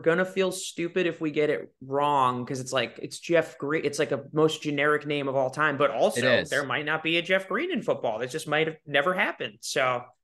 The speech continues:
Speaker 2: Yeah. Oh, I'm trying to think about the
Speaker 1: Oh.
Speaker 2: times that I've, like, thought I'm on Basketball Reference, but I'm on Football Reference, and I
Speaker 1: Yeah.
Speaker 2: type the
Speaker 1: Yeah,
Speaker 2: dude's
Speaker 1: yeah,
Speaker 2: name in, and I'm
Speaker 1: yeah.
Speaker 2: like,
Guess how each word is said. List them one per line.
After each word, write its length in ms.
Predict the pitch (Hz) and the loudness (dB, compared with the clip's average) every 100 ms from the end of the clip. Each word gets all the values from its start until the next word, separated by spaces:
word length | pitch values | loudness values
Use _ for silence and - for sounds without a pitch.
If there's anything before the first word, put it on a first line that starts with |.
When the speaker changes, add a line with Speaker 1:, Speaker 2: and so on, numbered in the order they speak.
| _ - 107 | _ -12 -2
Speaker 2:
Yeah. 380 | 107 104 98 - - | 0 0 -2 -6 -2
Oh, 120 | 151 | 0
I'm 180 | 127 165 | 2 2
trying 200 | 170 233 | 2 2
to 80 | 214 | 4
think 160 | 190 | 4
about 180 | 226 247 | 4 2
the 80 | 190 | 0
Speaker 1:
Oh. 40 | |
Speaker 2:
times 340 | - 160 185 170 | -2 0 0 2
that 100 | 175 | 2
I've, 220 | 156 123 | 2 2
like, 200 | 135 - - - | -4 -6 -16 0
thought 280 | 165 165 170 | 4 4 4
I'm 200 | 165 156 | 4 2
on 300 | 147 156 151 | 0 0 2
Basketball 600 | 120 135 - 156 156 151 | 2 2 0 -2 0 2
Reference, 340 | 156 160 151 | 2 -2 -8
but 120 | - 139 | -4 -2
I'm 120 | 139 | -2
on 120 | 131 | -4
Football 480 | - 139 151 147 156 | -2 0 6 6 8
Reference, 380 | 156 175 180 180 | 6 2 0 2
and 100 | 143 | 2
I 40 | |
Speaker 1:
Yeah. 60 | 123 | 4
Speaker 2:
type 260 | 120 180 | 4 4
the 80 | 151 | 6
Speaker 1:
Yeah, 120 | 151 156 | 8 8
Speaker 2:
dude's 240 | 156 151 | 8 8
Speaker 1:
yeah, 160 | 151 151 | 8 8
Speaker 2:
name 160 | - | 8
in, 60 | 151 151 147 | 6 6 6
and 100 | 147 | 6
I'm 60 | |
Speaker 1:
yeah. 60 | 139 | 6
Speaker 2:
like, 180 | 175 | 2